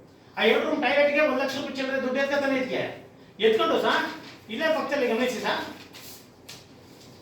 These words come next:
ಇದು ವಿಕಲಚೇತನರ ಶೌಚಾಲಯ ಅಂತ, ಇದಕ್ಕೆ ಎಪ್ಪತ್ತೈದು ಸಾವಿರ ರೂಪಾಯಿ ಎತ್ತಿದ್ದಾರೆ ಸರ್ ದುಡ್ಡನ್ನ.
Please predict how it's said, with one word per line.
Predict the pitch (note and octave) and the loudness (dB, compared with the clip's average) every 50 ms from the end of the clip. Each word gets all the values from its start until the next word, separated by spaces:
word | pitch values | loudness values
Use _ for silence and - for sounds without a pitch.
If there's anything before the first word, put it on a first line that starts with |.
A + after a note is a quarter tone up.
| - - - - - - - - - - - - - - - - G#3+ | -20 -20 -20 -20 -20 -20 -20 -20 -20 -20 -20 -20 -20 -20 -20 -12 -4
ಇದು | A#3+ D4+ E4 D#4+ D4 B3+ A3 A3 G#3+ G#3 G3+ | 0 2 6 8 8 8 8 8 6 4 4
ವಿಕಲಚೇತನರ | G3+ G#3 B3 - E4+ F4 F4+ F4 D4+ C#4+ C#4 C4 B3+ B3+ B3+ - D4 C4 - F#3+ F3+ F3 D#3+ D#3+ D#3 D3+ C#3+ C#3+ C#3 - - - - - - - - - - - | 4 2 4 4 4 4 4 4 2 0 0 0 -2 -2 0 0 -2 0 -2 -2 -2 -2 -4 -4 -6 -8 -8 -10 -12 -14 -16 -20 -20 -20 -20 -20 -20 -20 -8 -4
ಶೌಚಾಲಯ | B3+ D4 D4 D4+ C#4+ C#4+ B3+ | 0 0 2 2 2 4 4
ಅಂತ, | A3+ G#3+ - C#4+ | 4 4 4 4
ಇದಕ್ಕೆ | D4 C#4+ - - - E4 | 2 2 2 2 2 2
ಎಪ್ಪತ್ತೈದು | D#4 D4 D4+ D#4 D4 C#4 B3+ | 2 4 4 2 2 2 0
ಸಾವಿರ | B3+ C4 B3 | 0 0 -2
ರೂಪಾಯಿ | B3 A#3 A3 | 0 -2 -2
ಎತ್ತಿದ್ದಾರೆ | A3 A3 A3 G#3 G#3 | -2 -2 -4 -4 -4
ಸರ್ | G#3+ G#3+ - | -4 -6 -4
ದುಡ್ಡನ್ನ. | A3 A3 A3 - - | -4 -4 -4 -4 -6